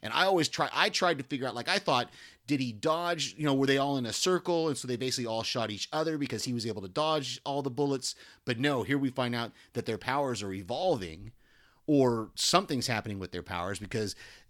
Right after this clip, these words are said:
suddenly he's able to do this. Now, the only, again, and this is another one, it's probably a, just a little thing 'cause maybe Diego just manifested it or something because he didn't know he could do that. Or did he know he could do that?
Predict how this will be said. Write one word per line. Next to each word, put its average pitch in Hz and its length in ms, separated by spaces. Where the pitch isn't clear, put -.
suddenly 151 380
he's 131 220
able 113 180
to 107 60
do 147 120
this. 113 200
Now, 123 180
the - 120
only, 180 320
again, 151 460
and 139 100
this 147 140
is 143 100
another 143 200
one, 123 120
it's - 160
probably 185 360
a, 123 100
just 147 220
a 113 40
little 123 220
thing 139 300
'cause 107 160
maybe 117 260
Diego 113 400
just 107 220
manifested 127 600
it 160 160
or 107 180
something 151 520
because 120 640
he 135 120
didn't 143 320
know 127 420
he 110 120
could 87 140
do 76 160
that. 57 200
Or 104 100
did 143 200
he 160 100
know 101 160
he 87 140
could 76 100
do 76 140
that? - 280